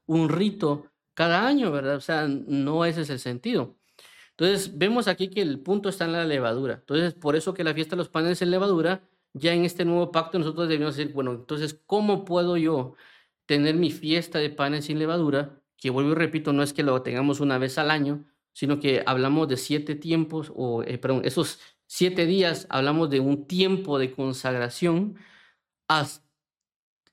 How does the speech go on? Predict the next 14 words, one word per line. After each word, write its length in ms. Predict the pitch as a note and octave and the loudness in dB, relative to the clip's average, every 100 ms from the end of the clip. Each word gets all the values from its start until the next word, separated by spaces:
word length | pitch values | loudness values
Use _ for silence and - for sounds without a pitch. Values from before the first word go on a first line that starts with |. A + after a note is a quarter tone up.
| - | -2
eh, 140 | D3+ | 0
porque 580 | D3+ D#3+ D3+ D3+ C#3+ C3+ | 2 0 2 2 2 0
ya 140 | D#3+ | 2
viene 220 | D#3+ E3+ E3+ | 2 4 2
nuestro 320 | D3+ - F3 | 0 0 0
éxodo, 300 | C4 - E3 | 0 0 -2
es 80 | D3 | 0
decir, 100 | D#3+ | 0
nosotros 300 | D3+ D#3 G3 | 0 0 2
nos 120 | D#3+ | 2
vamos 340 | D#3+ F#3 F3 | 2 2 0
para 260 | - C3+ C3+ | 0 0 0
con 160 | C3 C3+ | -2 -2
Cristo, 560 | F3+ G#3+ - B2 - | -2 -2 -4 -12 -14